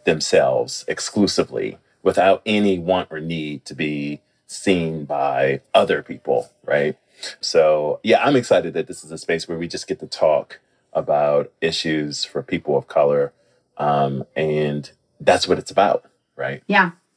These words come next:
Speaker 2: Yeah,
Speaker 1: And
Speaker 2: absolutely.
Speaker 1: centering that.
Speaker 2: Yeah, I'm super excited about that. I, it reminded me of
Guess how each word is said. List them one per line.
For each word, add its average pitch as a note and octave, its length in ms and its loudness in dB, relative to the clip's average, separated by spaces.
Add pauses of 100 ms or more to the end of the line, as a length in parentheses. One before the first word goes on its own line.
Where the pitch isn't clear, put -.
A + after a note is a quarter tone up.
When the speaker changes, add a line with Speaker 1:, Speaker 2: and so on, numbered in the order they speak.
(280)
Speaker 2:
Yeah, A#3 220 2
Speaker 1:
And G3 100 -2
Speaker 2:
absolutely. F#3 500 -4
Speaker 1:
centering D2 380 -2
that. C#2+ 260 -2 (640)
Speaker 2:
Yeah, G#3 180 6
I'm G#3 80 -2
super G3+ 260 0
excited E3+ 360 -2
about D3+ 220 -2
that. D3 240 -8 (600)
I, A#3 260 2
it A#3+ 120 2
reminded C#4 480 2
me C#4 260 2
of G#3 600 0